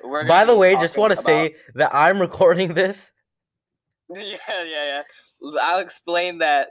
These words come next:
Speaker 1: later, okay? But we're talking about maga today, uh, some political stuff.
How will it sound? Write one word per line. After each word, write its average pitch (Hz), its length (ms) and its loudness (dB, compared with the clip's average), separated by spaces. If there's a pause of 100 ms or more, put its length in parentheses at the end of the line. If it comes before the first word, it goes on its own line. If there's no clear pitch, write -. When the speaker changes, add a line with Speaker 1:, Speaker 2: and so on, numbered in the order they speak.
Speaker 1:
later, 139 720 -8
okay? 131 420 -6 (420)
But 139 260 -2 (180)
we're 135 120 -6
talking 156 240 -2
about 131 280 0
maga 135 600 -4 (200)
today, 147 400 -4 (100)
uh, 113 240 2
some 117 260 -6
political 143 760 -4
stuff. 147 420 -2